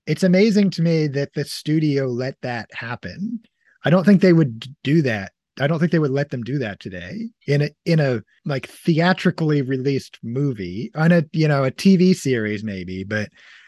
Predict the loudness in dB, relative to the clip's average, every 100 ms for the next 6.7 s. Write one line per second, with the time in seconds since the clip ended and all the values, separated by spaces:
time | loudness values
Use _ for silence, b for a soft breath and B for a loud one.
0 | B -4 2 4 4 4 2 0 0 2
1 | 2 -2 -8 -8 -8 -4 -6 -4 -6 -4
2 | -4 -4 -6 -8 -6 -6 -4 -4 -4 -6
3 | -6 -6 -4 -6 -6 -6 -8 -6 -6 -6
4 | -8 -12 -16 _ _ -8 -4 -4 -2 -2
5 | -2 -4 -6 -8 -12 _ _ _ _ _
6 | _ -6 -4 -6 -6 -14